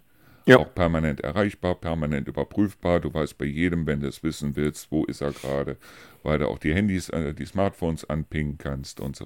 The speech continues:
Speaker 2: weiter und so fort. So. Ähm, wir beide, wir sind vielleicht ein schlechtes Beispiel, deshalb, weil wir ins Internet gehen und auch bewusst sagen, „Okay, das ist es, was mich interessiert, ich möchte keinem damit schaden“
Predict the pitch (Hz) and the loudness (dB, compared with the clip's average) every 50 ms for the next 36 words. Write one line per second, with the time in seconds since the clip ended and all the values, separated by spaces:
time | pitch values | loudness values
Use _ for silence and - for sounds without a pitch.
0 | - - 50 50 - - 57 58 - - - - - 50 50 52 - - - - | -12 -10 -10 -10 -10 -10 -10 -10 -10 -10 -12 -14 -12 -12 -12 -12 -12 -14 -12 -8
1 | 60 52 - - - - - - - - - - - - - - - - - 92 | -8 -8 -8 -10 -14 -18 -18 -16 -16 -14 -14 -16 -16 -18 -20 -20 -10 -2 2 4
2 | 95 95 95 95 98 - - - - - _ _ _ - 104 104 92 110 120 135 | 6 6 6 4 2 0 -2 -6 -14 -18 _ _ _ -4 -4 0 2 4 4 4
3 | 139 135 - 101 101 98 104 101 98 87 - 87 78 90 98 101 - - 82 85 | 4 2 2 4 4 4 4 2 2 0 0 0 0 0 0 0 0 0 0 2
4 | 85 85 - - 80 78 - 85 85 82 - - 78 73 - - 76 78 87 - | 2 0 0 -4 -6 -4 -2 -2 -2 -2 -2 -4 -8 -6 -4 -2 0 0 -2 -2
5 | - 85 87 85 73 80 78 - 98 - - - 82 80 76 82 85 87 87 76 | 0 0 0 2 2 0 -2 -2 -2 -4 -2 -2 -2 -2 -2 0 0 0 0 0
6 | 73 - - 82 87 95 87 82 80 80 76 - - 82 82 85 90 92 - - | -2 -4 -4 -2 -2 0 0 0 0 -2 -4 -2 0 0 2 2 2 0 0 -2
7 | - 82 - - - 78 - - 80 76 71 82 90 - - - - - 82 85 | -4 -6 -4 -4 -6 -6 -6 -8 -8 -4 -2 -2 -2 -2 -4 -8 -6 -2 0 2
8 | 90 87 87 87 - - 80 - - 82 82 - - - 85 87 92 92 80 82 | 2 0 0 -4 -6 -8 -8 -6 -4 -4 -4 -4 -4 -4 -4 -4 -4 -6 -8 -8
9 | 80 78 - 80 80 76 - 67 73 71 71 73 69 - - 71 - - 98 104 | -10 -6 -4 -2 -2 -2 -4 -6 -6 -4 -4 -6 -6 -6 -8 -8 -4 -2 -2 -2
10 | 101 - 85 - - 78 73 - - - - 80 80 76 76 71 67 69 71 67 | -2 -4 -8 -10 -8 -8 -8 -8 -10 -6 -4 -2 -2 -2 -2 -4 -6 -6 -6 -8
11 | - - 73 78 78 78 82 80 | -6 -4 -2 -2 0 -2 -2 -6